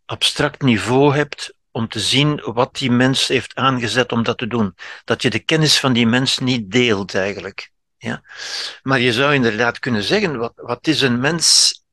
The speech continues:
anders dan, dan zijn bewustzijn? En het bewustzijn, dat is nog een, toch nog een ander idee, zou ik zeggen. Ja. <clears throat> Want dat is wat, wat,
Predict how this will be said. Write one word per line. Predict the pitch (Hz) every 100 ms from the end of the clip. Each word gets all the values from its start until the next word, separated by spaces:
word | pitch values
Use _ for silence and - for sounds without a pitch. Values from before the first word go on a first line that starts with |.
| -
anders | 127 165 170 156 -
dan, | - 123 123 123 113 _ - _ _ _ _ _ _
dan | 110 110 110
zijn | 120 107 104
bewustzijn? | 120 175 - - 101 98 - - -
En | -
het | 127 107
bewustzijn, | 123 202 - - 180 180 185 - - _
dat | 113 107 143
is | 143 -
nog | 139
een, | 123 131 - _ _ _ _ -
toch | - 135
nog | 123
een | 120
ander | 139 147 135 - - _ _ _ _ _ _ _ -
idee, | 139 113 135 131 135 _ _
zou | - 127
ik | 120
zeggen. | - 120 127 127 -
Ja. | 123 120 - - - -
<clears throat> | 226 214 - 240 220 175 117 _ _ _ _ _ _ _ _ _ _ _ _ _ _ _ _ -
Want | 120
dat | 127 120
is | 156 -
wat, | 110 117 - -
wat, | 110 - -